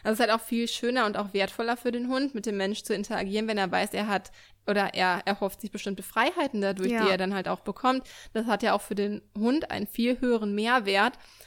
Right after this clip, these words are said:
Speaker 1: als, äh, zu kooperieren, wenn man weiß, man erfährt nur Strafe oder nur Zurückweisung oder Unterwerfung oder,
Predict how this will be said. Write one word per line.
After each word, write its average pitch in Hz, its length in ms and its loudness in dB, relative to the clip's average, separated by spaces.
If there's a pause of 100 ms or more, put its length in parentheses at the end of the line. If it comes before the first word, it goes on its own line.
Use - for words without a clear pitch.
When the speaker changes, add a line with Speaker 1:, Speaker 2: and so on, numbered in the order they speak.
(160)
Speaker 1:
als, 214 380 2
äh, 208 580 6
zu - 200 -8
kooperieren, 220 840 0
wenn 202 200 4
man 202 240 0
weiß, 196 320 2
man 196 140 -2
erfährt 208 300 -4
nur 196 180 -4
Strafe 220 480 0
oder 190 220 0
nur 190 180 -2
Zurückweisung 202 640 0
oder 180 400 0
Unterwerfung 185 880 -4
oder, 185 320 -2